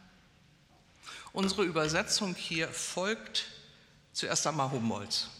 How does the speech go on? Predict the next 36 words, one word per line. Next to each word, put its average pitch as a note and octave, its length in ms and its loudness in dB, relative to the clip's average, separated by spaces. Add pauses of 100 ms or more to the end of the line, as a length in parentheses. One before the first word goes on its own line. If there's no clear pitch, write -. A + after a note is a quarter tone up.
(1400)
<clears throat> - 80 2 (360)
Also E3+ 500 4 (1080)
das C#3+ 140 2
erste F3+ 280 0
Mal F3 180 2
Dwelling D3 480 0
Place - 460 -2
of - 140 -6
the C3 80 -4
Gods C3 500 2
or A#2 200 0 (100)
Dwelling B2+ 320 -4
Place A2+ 320 -4
of A2 120 -6 (120)
their A#2+ 220 -2
Gods. - 580 -8 (880)
Weicht G3+ 380 0
dann F#3+ 160 0
aber - 240 -2
auch - 160 -4
von - 240 -4
ihr C3+ 220 -2
ab. A2 160 -2 (1400)
Oftmals, F#3 760 2
wie E3+ 120 0
auch D3+ 180 -2
hier, F3 300 0
haben E3+ 200 0
wir E3 80 0
für D3 200 -2
Theokalli F#3 680 -2
auch - 100 -4
den D3+ 200 -4
Neologismus D#3+ 840 -2
God-Dwelling B2+ 800 2
benutzt, B2+ 480 -4